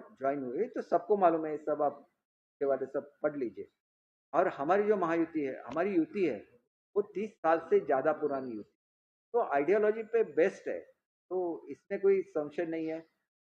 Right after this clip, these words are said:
दूसरी चीज ये, ये है कि आज निर्विवाद ये सिद्ध हो गया, ये प्रूव हो गया कि असली शिवसेना एकनाथ शिंदे साहब की शिवसेना असली शिवसेना है, ये बाबा साहब के विचारों वाली शिवसेना है, ये आनंद दिघे साहब के विचारों वाली शिवसेना है,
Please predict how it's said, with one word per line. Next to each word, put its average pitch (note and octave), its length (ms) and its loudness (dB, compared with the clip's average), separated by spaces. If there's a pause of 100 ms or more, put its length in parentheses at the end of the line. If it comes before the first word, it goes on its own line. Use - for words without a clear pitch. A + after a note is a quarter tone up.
(160)
दूसरी G#3 120 -6
चीज G#3 340 -8
ये, F#3+ 140 2
ये F3+ 220 6
है C#3 320 -4 (280)
कि D#3+ 60 -2
आज E3 440 2
निर्विवाद F3 680 2
ये F3+ 80 2
सिद्ध F#3+ 360 -2
हो D#3 200 4
गया, G#2 300 -8 (440)
ये D#3+ 40 -4
प्रूव A#3+ 280 -2
हो E3 160 6
गया B2+ 240 0 (560)
कि G3 100 6
असली G3 420 -2
शिवसेना D#3 640 -4 (260)
एकनाथ D3 300 -6
शिंदे B2 320 -14
साहब A2+ 320 -8
की D3 200 -12
शिवसेना - 1040 -12
असली A#2 320 -14
शिवसेना C3+ 460 -8
है, G#3 180 -6 (300)
ये D3 60 6
बाबा B2+ 280 0
साहब E3 220 6
के G#3 160 -4
विचारों F#3 400 4
वाली F3 180 4
शिवसेना E3+ 440 -6
है, E3 140 -8
ये - 460 -6
आनंद C#3 300 -2
दिघे D3 640 -2
साहब E3+ 260 0
के F#3 160 -2
विचारों E3+ 420 0
वाली E3+ 200 2
शिवसेना D#3+ 440 -8
है, D#3 280 -10